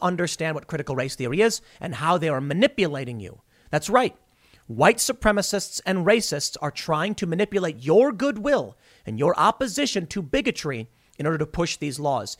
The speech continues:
It's a brilliant semantic argument on the point of the reactionaries, but we must call it out for what it is. C N N says, "After hours of debate and public comment Thursday, the Florida State Board of Education unanimously approved the amendment banning critical race theory."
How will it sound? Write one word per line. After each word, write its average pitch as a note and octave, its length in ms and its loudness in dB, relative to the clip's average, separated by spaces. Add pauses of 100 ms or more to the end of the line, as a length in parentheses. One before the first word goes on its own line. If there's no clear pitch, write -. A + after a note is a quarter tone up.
(140)
It's D3+ 160 -4
a C#3 60 0
brilliant G3 480 0
semantic E3 420 -6
argument E3+ 420 2 (360)
on D#3+ 140 2
the D3+ 80 0
point E3 380 0
of C3 80 -2
the C3+ 80 -2
reactionaries, G3+ 600 0
but E3 140 -2
we E3 80 0
must D#3 260 -2
call D3 180 0
it C3 40 0
out G#2+ 140 -4
for C#3 80 -2
what A2+ 100 -2
it A#2+ 80 -2
is. G2 240 -6 (540)
C - 160 4
N G3+ 80 10
N F#3+ 100 6
says, D3 380 2 (400)
"After F#3+ 240 4
hours A#3+ 340 4
of G3 100 0
debate E3+ 360 0
and D#3 160 -4
public E3 240 -2
comment C#3+ 280 -2
Thursday, C#3+ 480 0 (300)
the - 80 -12
Florida F3 320 2
State F#3+ 260 0
Board D#3+ 200 4
of D#3 80 2
Education D#3 420 -2
unanimously E3+ 460 0
approved D#3 400 -2
the D#3+ 80 2
amendment E3 480 -2
banning D3 320 -2
critical C#3 340 -4
race F3 240 0
theory." G#2 260 -8